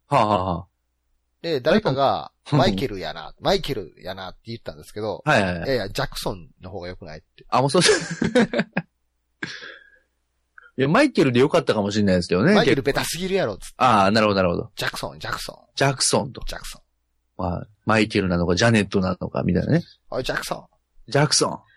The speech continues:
Speaker 2: だからこう、「おい、ジャクソン行くぞ」っつって、みん-、
Speaker 1: はいはい。
Speaker 2: 呼ばれるときはみんな、「え、ジャクソンなんかかっこいいな」と思うんですけど、
Speaker 1: うん。
Speaker 2: なんか、由来、由来はそういうダッサいところから来てる。
Speaker 1: あ、ダッサい。<laughs> まあそうね、由来はぜひとも聞いてあげてほしくないですね。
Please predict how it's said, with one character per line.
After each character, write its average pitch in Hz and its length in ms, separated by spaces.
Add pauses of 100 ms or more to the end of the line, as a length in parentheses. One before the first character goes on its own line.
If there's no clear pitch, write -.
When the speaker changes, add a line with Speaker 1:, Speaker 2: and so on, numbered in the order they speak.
(260)
Speaker 2:
だ 151 80
か 127 60
ら 113 100
こ 110 580
う、 - 140 (120)
「お 147 40
い、 - 20
ジ 202 80
ャ 208 40
ク - 60
ソ 196 60
ン 180 40
行 196 60
く 226 60
ぞ」 185 180
っ - 40
つ - 160
っ - 40
て、 87 140
み 113 100
ん-、 113 160
Speaker 1:
は 131 120
い - 0
は - 20
い。 - 20
Speaker 2:
呼 135 60
ば 127 60
れ 120 60
る 113 40
と 110 120
き 113 120
は 104 60
み 131 100
ん - 40
な、 - 80
「え、 113 60
ジ - 100
ャ 190 40
ク - 120
ソ 98 120
ン 87 40
な 104 80
ん 101 40
か - 80
か 131 80
っ 127 80
こ 123 120
い 101 40
い - 20
な」 92 120
と - 100
思 92 100
う 82 40
ん - 20
で - 60
す - 60
け - 100
ど、 - 300
Speaker 1:
う 127 60
ん。 90 400 (140)
Speaker 2:
な 101 80
ん - 20
か、 82 260 (360)
由 127 120
来、 123 240
由 131 80
来 131 140
は 131 80
そ 139 160
う - 20
い 127 60
う 123 40
ダ 104 120
ッ - 60
サ 117 160
い 92 80
と - 120
こ 85 120
ろ 80 80
か 78 100
ら - 60
来 - 80
て - 60
る。 113 40
Speaker 1:
あ、 - 20
ダ 127 120
ッ - 20
サ - 320
い。 226 80
<laughs> 233 520 (1300)
ま 135 100
あ 131 40
そ 127 80
う 110 60
ね、 101 60
由 117 100
来 151 160
は 156 80
ぜ 190 100
ひ 175 60
と 123 80
も 104 80
聞 - 140
い 139 60
て 151 80
あ 139 60
げ 139 100
て 135 100
ほ 139 100
し - 100
く 107 80
な 90 160
い 98 100
で 101 60
す 95 140
ね。 160 240